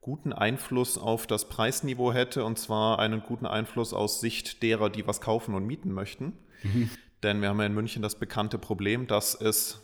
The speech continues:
Speaker 1: zu wenig Wohnraum im Angebot gibt und deswegen die Preise da sind, wo sie eben gerade sind. Und, ähm, Berlin geht da ja gerade,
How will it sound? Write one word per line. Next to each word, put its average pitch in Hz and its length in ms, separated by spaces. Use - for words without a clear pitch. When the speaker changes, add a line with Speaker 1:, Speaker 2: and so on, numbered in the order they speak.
Speaker 1:
zu 143 260
wenig 120 420
Wohnraum 117 680
im 120 140
Angebot 143 600
gibt - 380
und 113 240
deswegen 117 400
die 113 80
Preise 104 400
da 101 240
sind, 110 480
wo 98 180
sie 98 140
eben 104 160
gerade 95 400
sind. 110 400
Und, 95 580
ähm, 98 280
Berlin 110 320
geht 110 240
da 113 40
ja 101 120
gerade, 98 580